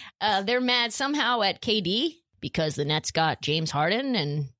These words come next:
Blake Griffin and LaMarcus Aldridge. And according to them, those players going to the Nets is because K D is a bitch. That's basically what they're saying online right now.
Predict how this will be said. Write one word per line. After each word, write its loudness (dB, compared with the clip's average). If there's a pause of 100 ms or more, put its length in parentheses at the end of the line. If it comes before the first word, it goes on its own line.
(100)
Blake -2
Griffin -4
and -2
LaMarcus -2
Aldridge. -2 (240)
And -2
according 0
to 0
them, -2 (280)
those 0
players 0
going 0
to 0
the 0
Nets 0 (880)
is -2
because -2 (540)
K 0
D 2
is 0
a -2
bitch. -2 (1200)
That's 0
basically 0
what -2
they're 0
saying 0
online -2
right -4
now. -4